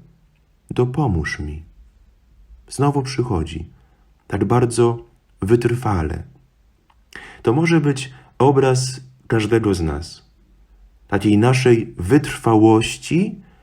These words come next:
w proszeniu Jezusa o cud. Choćby byli lepsi od nas, silniejsi, mocniejsi, bardziej wierzący. Jezus,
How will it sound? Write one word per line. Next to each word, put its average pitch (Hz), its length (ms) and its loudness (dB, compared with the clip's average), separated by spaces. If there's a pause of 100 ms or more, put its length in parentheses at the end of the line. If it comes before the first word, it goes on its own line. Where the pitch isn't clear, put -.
(160)
w - 160 -20
proszeniu 147 640 2
Jezusa 117 600 0
o 104 140 0
cud. - 520 -2 (800)
Choćby 143 460 2
byli 135 360 0
lepsi - 440 2
od 82 240 -2
nas, - 240 -12
silniejsi, 110 800 2
mocniejsi, 90 880 -2 (360)
bardziej 98 480 2
wierzący. 92 840 0 (1160)
Jezus, 120 680 2